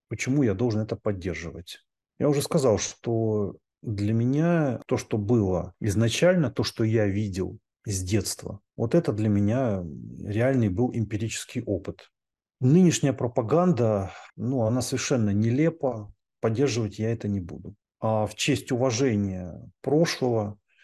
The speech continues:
я не собираюсь поливать говном, как этим многие занимаются.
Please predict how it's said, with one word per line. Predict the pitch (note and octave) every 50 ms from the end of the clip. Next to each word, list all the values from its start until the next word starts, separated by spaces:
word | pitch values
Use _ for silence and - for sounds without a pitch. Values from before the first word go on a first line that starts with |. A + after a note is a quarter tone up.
| _ _ _ _
я | - G#2 A#2+ C3+
не | C3 B2
собираюсь | A2+ - - G2+ G2 G#2 G#2+ A#2 A#2 A2+ -
поливать | - - G2 F#2+ G2 G2 G2+ G2 F2+
говном, | F2 G2 G2+ F2 F#2 F#2 F2 E2+ - G2 G2 - _ _ _ _
как | - - - -
этим | A#2 - - G2+ G2
многие | F#2+ G2 G#2 G#2 F#2+ F#2 F#2
занимаются. | F2+ F2 G2+ G2 F#2+ F#2 F2 D#2+ - - - - - - -